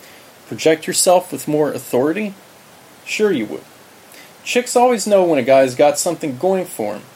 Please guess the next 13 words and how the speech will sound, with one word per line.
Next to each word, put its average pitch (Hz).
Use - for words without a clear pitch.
be 139
it 117
money, 160
power, 139
or 120
whatever, 123
just 190
by 214
the 196
way 160
he 151
handles 143
himself. -